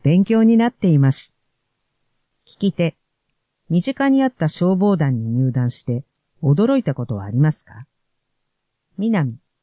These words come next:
入団前は消防団と聞くと、火災現場に駆けつけて活動する姿を思い浮かべていたのですが、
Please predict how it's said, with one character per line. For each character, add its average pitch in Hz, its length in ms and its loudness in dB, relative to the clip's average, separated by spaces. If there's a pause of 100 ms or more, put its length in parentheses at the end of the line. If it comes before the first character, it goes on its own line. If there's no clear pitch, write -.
(460)
入 214 240 2
団 269 240 2
前 262 200 2
は 135 280 0
消 247 360 0
防 285 200 0
団 175 200 2
と 147 80 -2
聞 - 140 -10
く - 100 -20
と、 120 220 -6 (340)
火 - 160 -4
災 254 280 -2
現 277 240 4
場 226 100 4
に 160 120 4
駆 156 300 -2
け - 40 -12
つ - 60 -18
け 175 140 -2
て 175 120 -2
活 - 320 -8
動 233 160 0
す - 160 -4
る 254 80 0
姿 254 420 -2
を 127 220 -2
思 139 280 2
い 202 60 2
浮 - 20 0
か 233 160 -2
べ 202 120 0
て 139 120 -2
い 127 80 -2
た 147 120 0
の 147 120 2
で 123 100 -2
す - 160 -8
が、 120 200 -6